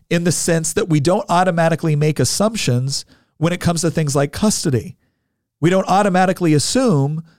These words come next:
that, well, well, of course the kids will go to the woman if she leaves. I think we should start to ask more important questions like, why is this marriage dissolving? Now, keep in mind, when we ask those questions, we've now incentivized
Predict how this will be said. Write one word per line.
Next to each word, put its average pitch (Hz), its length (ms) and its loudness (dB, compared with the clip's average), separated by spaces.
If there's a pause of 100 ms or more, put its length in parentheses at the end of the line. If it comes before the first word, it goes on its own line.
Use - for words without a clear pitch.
(180)
that, 220 240 -2
well, 202 220 4
well, 165 160 4
of 139 80 0
course 220 260 2
the 190 100 0
kids 170 300 0
will 151 240 2
go 131 340 0
to 147 560 2
the 143 200 -4
woman 156 260 0
if 127 80 -2
she 147 140 -2
leaves. 139 420 -2 (500)
I 165 60 2
think 190 140 2
we 185 80 4
should - 160 -4
start 190 180 0
to 190 100 -4
ask 175 220 2
more 175 160 0
important 170 320 0
questions 185 380 -2
like, 143 180 0 (140)
why 151 240 2
is 233 140 2
this 220 180 0
marriage 185 340 2
dissolving? 151 720 0 (1080)
Now, 165 200 0
keep 208 240 0
in 160 100 0
mind, 185 460 2 (480)
when 160 280 0
we 214 140 2
ask 208 280 0
those 175 180 2
questions, 151 640 0 (100)
we've 151 220 0
now 175 160 0
incentivized 151 920 0